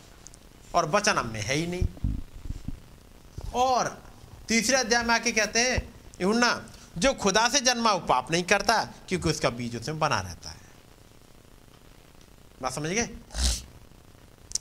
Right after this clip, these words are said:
अब सुनिएगा, नबी जब बात करते हैं, <clears throat>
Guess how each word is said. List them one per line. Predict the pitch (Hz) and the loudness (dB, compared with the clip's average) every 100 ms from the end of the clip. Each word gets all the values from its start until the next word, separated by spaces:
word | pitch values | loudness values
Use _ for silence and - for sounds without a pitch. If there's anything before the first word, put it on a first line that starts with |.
| - | -6
अब | |
सुनिएगा, | 139 147 147 139 | -2 0 0 0
नबी | 127 127 | -2 -4
जब | 123 | -2
बात | 117 107 | -2 -4
करते | 104 - 92 | -8 -10 -12
हैं, | 85 - - - - - | -14 -16 -20 -20 -18 -10
<clears throat> | 359 - 311 302 254 202 - | -10 -2 0 2 2 0 -2